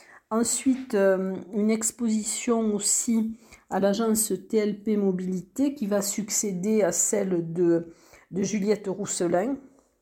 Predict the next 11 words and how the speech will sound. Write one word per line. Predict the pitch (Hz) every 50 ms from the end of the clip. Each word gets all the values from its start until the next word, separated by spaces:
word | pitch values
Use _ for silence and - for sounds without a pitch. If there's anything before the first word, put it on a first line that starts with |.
| _ _ _ _ _ _ _ _ _ _ _ _ _ _ _ _ _ _ _ _ _ _
qui | - 175
se | - - 190
terminera, | 185 - 190 185 180 185 185 190 185 185 180 175 - 190 185 185 -
elle, | - 185 196 196 185 175 170
le, | 175 180 170 165 165 165 165 165 165 - - _ _ _ -
le | 175 175 170
six | - - - - 226 208
mars. | 208 190 190 233 294 - - - - - - - - -
Et | 202 202 202
le, | 196 196 185 185 180 175 170 170 170 165 165 175 170 170 - - - -
l'exposition, | 214 208 208 214 - - - - 220 202 202 208 196 - - - - - 220 196 185 170 165